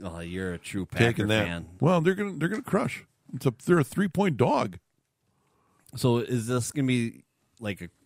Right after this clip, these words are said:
Speaker 1: like I said, I crushed you last week?
Speaker 2: Yep.
Speaker 1: Where, or
Speaker 2: I'm gonna crush the man.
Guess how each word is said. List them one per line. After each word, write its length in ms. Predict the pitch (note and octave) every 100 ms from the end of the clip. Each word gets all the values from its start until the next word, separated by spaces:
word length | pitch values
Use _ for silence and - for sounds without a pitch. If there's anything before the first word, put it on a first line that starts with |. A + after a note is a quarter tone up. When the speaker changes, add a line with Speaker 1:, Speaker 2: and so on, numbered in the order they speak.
| _ _
Speaker 1:
like 200 | G#2 F#2 F2
I 120 | F2+
said, 160 | F#2 F2
I 60 |
crushed 400 | E2 - F2 -
you 220 | F2 F2+
last 300 | F2+ E2+ E2+
week? 220 | G#2 F#2+ - _ - F#2
Speaker 2:
Yep. 180 | G#2+
Speaker 1:
Where, 180 | F2 F2 -
or 320 | F#2 E2+ E2+ - -
Speaker 2:
I'm 80 | F3
gonna 100 | C4
crush 300 | - B2 -
the 60 | G#2
man. 280 | G#2 F#2